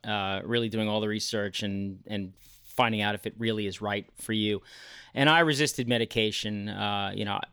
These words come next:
I mean, I'm on medication now, so I spent fifty years of my life not on medication. <laughs> And I was successful. I've had a bunch of successes in my life not on medication. But, you know, recently I went on it. It just works for me now. It, it's night and day.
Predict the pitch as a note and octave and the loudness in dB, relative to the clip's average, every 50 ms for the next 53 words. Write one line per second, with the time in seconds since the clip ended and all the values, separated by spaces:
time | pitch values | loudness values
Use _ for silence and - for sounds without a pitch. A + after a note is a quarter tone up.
0 | - - G#2 A#2+ B2 B2+ C#3 C#3 C#3 C3+ B2+ B2+ A#2+ - - B2+ A#2 - - A2 | -8 -4 -2 0 2 4 4 6 4 4 4 2 2 2 2 2 2 0 -2 0
1 | G#2+ A#2 C#3 C#3 A#2+ A2 - - B2+ B2+ C3 - - C#3 A#2+ - - B2 - - | 4 4 6 6 4 2 0 0 2 2 2 2 0 -2 -2 -2 -4 -8 -4 -2
2 | B2+ A#2 A#2 A#2 A2+ G#2 A2+ G#2+ A2 A2 A2 A#2 A#2 A#2 A2 - - - _ - | -2 0 0 0 0 0 0 0 0 0 2 2 2 0 0 -4 -10 -14 _ -4
3 | A#2 G#2+ A2+ B2+ D3+ D3+ B2+ A2 G#2 G#2 G2 F#2+ F#2+ G2 - - A2+ A2 A2+ - | 0 2 4 4 4 4 2 0 -2 -2 -2 -2 -2 -2 0 0 2 2 4 2
4 | - - F#3 E3+ - _ - - - - - - - - - - D#3 D3 C#3+ C#3+ | 2 2 0 0 -2 _ -14 -14 -12 -10 -10 -8 -10 -4 2 6 6 8 8 8
5 | D#3 E3+ E3 D#3+ C#3+ - - D#3+ - - - D#3 C#3 - - - A#2+ B2 C3 C3+ | 8 6 6 4 2 2 0 0 2 4 6 6 6 4 2 0 2 2 4 6
6 | B2 C3+ B2+ B2 A#2 B2 A#2+ G#2+ C3+ C3+ B2+ - B2+ A#2 - - A#2 - - C#3 | 6 4 4 4 2 -2 0 2 2 2 2 0 -2 -4 -4 -4 -4 -2 0 2
7 | B2+ A#2+ - - B2 A2 G#2+ A#2+ A#2 B2 C#3 E3 F3 E3 C#3 B2+ B2 B2 - - | 2 0 0 -2 -4 -4 -2 -2 0 2 4 4 4 4 4 2 2 2 0 0
8 | B2 B2+ C3 D#3 F3+ F#3+ F#3+ D#3 B2+ A#2+ A2+ A2 G#2+ G#2+ - - A2+ G#2 G2+ G2+ | 0 2 4 4 6 6 4 4 2 0 -2 -2 -4 -6 -6 -6 -6 -6 -6 -6
9 | - - G#2 G#2+ G#2+ - - - - - - - - - _ _ _ - C3 B2+ | -8 -8 -8 -10 -12 -14 -18 -20 -20 -20 -20 -20 -20 -20 _ _ _ 2 4 4
10 | B2+ - D#3 D#3 C#3 A#2+ A#2 A#2+ A#2+ A#2 A#2+ C3 C#3+ D3 C#3+ - - C#3 - C3 | 4 2 0 2 2 2 2 0 -2 -2 0 2 2 2 2 0 -2 -2 -2 0
11 | C3 B2 A#2+ A#2 A2+ A2+ A#2 A#2 A2+ A2+ A2 A2 A2 A2 G#2+ G#2+ A2 G#2+ - _ | 2 2 2 2 0 0 0 0 0 0 -2 -2 -2 -2 -2 -2 -2 -4 -6 _
12 | _ B2+ A2 - A#2+ - - A#2 A#2+ A#2+ - - - - A#2+ A#2 A2 A2 A2 G#2+ | _ -6 -4 -2 -4 -2 0 0 0 0 -2 -2 -2 -2 0 0 0 0 0 0
13 | G#2+ G#2+ G#2 G2+ G2+ G2 - A2+ - - A#2+ A2+ G#2+ G#2 G2+ G#2 G2+ F#2+ A2 A2 | 0 0 -2 -2 -4 -6 -6 -6 -4 -2 0 0 0 -2 -2 -4 -6 -6 -6 -8
14 | G#2+ G#2 A2 | -8 -10 -14